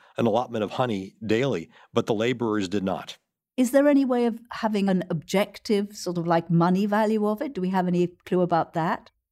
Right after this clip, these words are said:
Speaker 1: Well, one of the things that's really, I think, really interesting about ancient Egypt is their economy was not currency-based like ours. Their entire economy was based on almost like a barter economy.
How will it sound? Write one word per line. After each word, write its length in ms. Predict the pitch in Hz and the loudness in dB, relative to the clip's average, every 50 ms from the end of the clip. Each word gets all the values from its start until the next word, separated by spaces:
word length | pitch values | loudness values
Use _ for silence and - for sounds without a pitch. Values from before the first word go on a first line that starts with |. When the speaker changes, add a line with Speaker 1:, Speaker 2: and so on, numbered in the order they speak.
| _ _ - | _ _ 0
Speaker 1:
Well, 100 | 120 107 | 2 4
one 140 | 143 180 196 | 4 4 4
of 60 | 185 | 2
the 60 | 135 | 0
things 140 | 143 151 117 | 0 0 0
that's 220 | 107 101 - - | 0 -2 -2 0
really, 340 | 113 127 156 156 127 110 101 101 - - - - | 2 2 4 4 2 0 -2 -6 -12 -16 -4 0
I 140 | - 127 143 | 0 0 2
think, 240 | - 143 113 90 | 0 -2 -2 0
really 180 | 113 135 131 113 | 0 0 0 0
interesting 300 | 117 107 101 90 131 113 | -2 -4 -4 -4 -2 -2
about 120 | 101 101 | 0 0
ancient 280 | 107 110 101 - 107 110 | -2 -2 -4 -4 -6 -4
Egypt 200 | 117 113 104 - | -4 -4 -6 -6
is 140 | 101 90 98 | -6 -4 0
their 300 | 104 113 110 107 101 - - - - | 0 0 0 0 -4 -6 -12 -18 -6
economy 480 | - 117 - - - 151 170 180 160 131 | -4 -4 -2 0 0 0 2 0 0 -2
was 160 | 120 113 - | -4 -4 -2
not 240 | - 120 123 127 - - _ _ _ _ _ _ _ _ _ - | -2 -2 -2 -2 -6 -10 _ _ _ _ _ _ _ _ _ -6
currency-based 840 | - - 165 170 165 147 - - 127 107 90 113 117 123 113 - - | -2 0 2 2 2 0 -2 -4 -6 -4 -2 -2 0 0 -2 -2 -4
like 200 | 104 90 - 98 | -4 -4 -2 -2
ours. 440 | 92 101 107 95 80 76 - - - - - - - _ _ | -2 0 0 -2 -2 -6 -10 -16 -20 -20 -20 -20 -20 _ _
Their 140 | 127 131 127 | -2 -2 -2
entire 340 | 123 110 - 131 135 151 | -2 -2 -2 -2 -2 -2
economy 380 | 147 131 - 131 127 127 131 123 | -2 -4 -4 -4 -2 0 0 -2
was 80 | 101 90 | -2 0
based 320 | - 110 113 107 - - | -2 -2 -2 -2 -2 -2
on 60 | 113 | -2
almost 260 | 104 101 113 107 - | -2 -2 -4 -4 -6
like 140 | - 113 - | -6 -4 -4
a 80 | 110 101 | -4 -4
barter 400 | 90 - 104 110 117 113 110 98 | 0 0 0 0 0 -4 -6 -8
economy. 500 | 90 - - 101 98 101 90 80 73 | -8 -6 -4 -4 -2 -2 -4 -8 -12